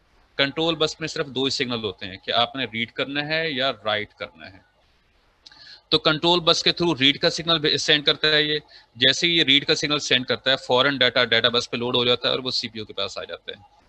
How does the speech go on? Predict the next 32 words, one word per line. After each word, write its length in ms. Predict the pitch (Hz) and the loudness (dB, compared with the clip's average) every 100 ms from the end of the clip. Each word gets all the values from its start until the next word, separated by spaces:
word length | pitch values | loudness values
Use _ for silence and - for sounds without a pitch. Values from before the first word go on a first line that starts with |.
| _ - | _ -14
Okay, 260 | 113 185 180 _ _ _ _ 120 | -6 -4 -4 _ _ _ _ 0
then 160 | 131 | 2
सीपीयू 600 | 131 - 135 139 143 143 - _ _ - | 2 -2 -2 -2 -2 -4 -8 _ _ -4
control 360 | 135 143 135 | -2 0 0
का 140 | 120 139 | 0 -2
जो 200 | 123 135 | -2 -2
control 400 | 127 113 151 156 | -2 0 0 2
unit 280 | 147 139 143 | 0 0 0
है, 120 | 135 | 0
वो 100 | 135 | -2
उसे 180 | - 135 | -2 0
क्या 180 | 131 | 0
करता 280 | 127 127 - | 0 -4 -4
है? 200 | 151 - - - _ - | -8 -10 -20 -20 _ -4
अ, 260 | 113 104 | 0 0
decode 480 | 104 104 - 143 151 | 0 -2 -2 0 0
करता 300 | 151 139 151 | 0 -2 0
है। 80 | 147 | -2
decode 320 | 131 - 139 | -2 -2 -2
करने 260 | - 123 127 | -2 -2 -2
के 120 | 123 | 0
बाद 300 | 113 107 101 _ _ _ | 2 2 0 _ _ _
जो 120 | 123 113 | -6 -4
execution 600 | - - 131 139 - 139 | -4 -8 -8 -6 -4 -2
है, 80 | 131 | -2
वो 340 | 123 123 - | -2 -6 -4
execution 500 | 127 - 113 117 - | -4 -4 -10 -8 -6
unit 240 | 117 101 101 | -6 -6 -10
perform 340 | - - - - | -12 -14 -14 -16
करता 220 | - - | -18 -16
है। 60 | - _ _ - _ _ _ _ _ _ - - - _ _ | -16 _ _ -20 _ _ _ _ _ _ -20 -20 -20 _ _
तो 360 | 170 175 190 | 0 2 0